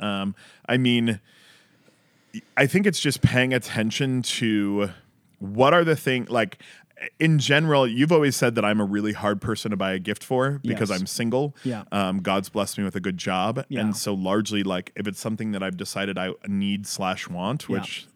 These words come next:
Speaker 1: I think that that's a pretty fine line.
Speaker 2: Yeah.
Speaker 1: Um, I just go get it
Speaker 2: Right.
Speaker 1: because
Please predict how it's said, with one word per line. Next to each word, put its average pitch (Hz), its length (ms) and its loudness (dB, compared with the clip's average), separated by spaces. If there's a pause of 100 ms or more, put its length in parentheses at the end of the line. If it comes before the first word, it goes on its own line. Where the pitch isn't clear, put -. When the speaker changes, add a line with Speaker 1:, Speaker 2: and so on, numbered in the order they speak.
(100)
Speaker 1:
I 92 140 -8
think 95 200 -8
that 90 120 -10
that's 92 300 -6
a 92 100 -6 (160)
pretty - 160 -4
fine 90 280 -8
line. 90 300 -6
Speaker 2:
Yeah. 107 180 -6 (260)
Speaker 1:
Um, 92 440 0 (280)
I 98 120 -2
just 90 220 -6
go 92 120 -4
get 104 140 0
it - 100 -2
Speaker 2:
Right. - 80 -20
Speaker 1:
because 92 500 -4